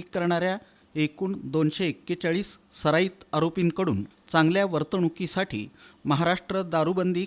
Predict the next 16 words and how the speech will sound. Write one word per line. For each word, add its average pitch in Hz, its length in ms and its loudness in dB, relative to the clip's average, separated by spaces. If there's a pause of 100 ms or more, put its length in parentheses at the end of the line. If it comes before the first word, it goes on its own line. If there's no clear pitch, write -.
(120)
कायदा 156 260 0
कलम 170 320 -2 (120)
त्र्याण्णव 156 340 4
प्रमाणे 165 400 0 (460)
कारवाई 151 300 2
करून 160 340 -2 (320)
त्यांच्याकडून 175 520 2 (340)
एक 180 260 -2
वर्ष 175 240 -2
मुदतीचं 170 720 -2 (300)
अंतिम 185 480 2
बंधपत्र 165 640 0
लिहून 160 360 0
घेण्यात 165 480 -2
आलं 117 160 2
आहे. 98 280 -4